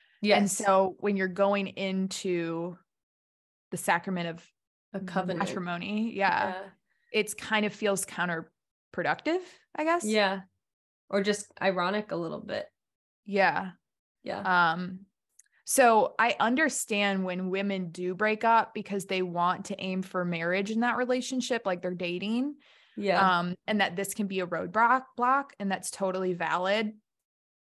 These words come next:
Speaker 2: But I also know so many great couples that have been through this and gotten out on the
Speaker 1: Mm-hmm.
Speaker 2: other, other side and came out so much stronger and trust each other so much more and knew each other so much more. Um,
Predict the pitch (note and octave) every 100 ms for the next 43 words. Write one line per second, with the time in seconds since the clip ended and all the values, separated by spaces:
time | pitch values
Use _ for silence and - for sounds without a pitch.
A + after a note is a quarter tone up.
0 | _ - G#3+ G#3+ G3 - - _ _ G3+
1 | G3 F#3+ F#3+ F#3+ G3+ F#3 F#3 F#3+ F#3+ _
2 | _ F#3+ F#3 F#3 F3 F3 F3+ F3 _ _
3 | _ _ - - A3 G3+ F#3+ F#3+ - G3
4 | F3+ F3+ F3+ F#3 - _ - F3+ F3 F#3
5 | F3+ F#3+ G3 F#3 F#3 - F#3+ F#3 F3 A3
6 | G#3+ A3 F#3 F#3 D#3+ F#3 F#3+ F3+ F3 F3+
7 | F#3 F#3 G3 F#3+ - G3 F#3 - F#3+ F3+
8 | F#3 F3+ F3 F#3+ F3+ F#3+ F#3 F#3+ F#3 F#3+
9 | F3+ F3+ F#3 F3+ F3 F3+ F3+ F3+ F3+ F#3
10 | F3+ G3 F#3 F3+ F#3 F3+ F3 F3+ - -
11 | - - - - - F#3+ F3 E3+ F3 F#3+